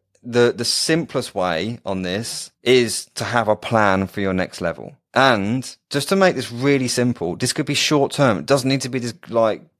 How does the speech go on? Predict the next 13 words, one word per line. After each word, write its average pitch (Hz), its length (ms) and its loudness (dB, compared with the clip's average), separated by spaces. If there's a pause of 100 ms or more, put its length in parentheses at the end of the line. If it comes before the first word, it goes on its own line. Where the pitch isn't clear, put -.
gigantic 113 580 4
five-year 107 920 4 (220)
crazy 107 640 2
plan 98 480 2
that's 92 120 -4
broken 110 400 2
down 101 220 2
into 98 280 -6
objectives 101 720 -2
and 92 100 -8
key 101 180 -8
results 101 640 2
and, 95 240 -8